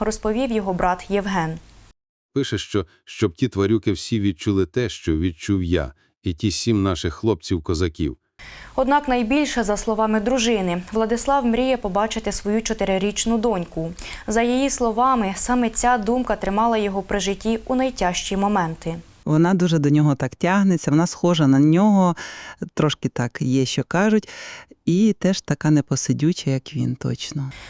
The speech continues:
Speaker 1: Редакція обоз ю а висловлює щиру подяку Владиславу за його подвиг.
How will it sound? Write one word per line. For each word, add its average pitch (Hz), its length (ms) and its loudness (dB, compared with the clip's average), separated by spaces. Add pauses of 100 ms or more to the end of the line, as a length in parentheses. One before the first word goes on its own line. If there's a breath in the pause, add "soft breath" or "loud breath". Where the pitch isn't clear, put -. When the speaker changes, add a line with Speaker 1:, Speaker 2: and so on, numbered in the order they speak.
(140 loud breath)
Speaker 1:
Редакція 254 580 2
обоз 220 300 0
ю 233 140 4
а 247 100 4
висловлює 226 540 2
щиру 269 380 0
подяку 220 540 0
Владиславу 196 760 0
за 190 120 2
його 202 260 0
подвиг. 170 600 -2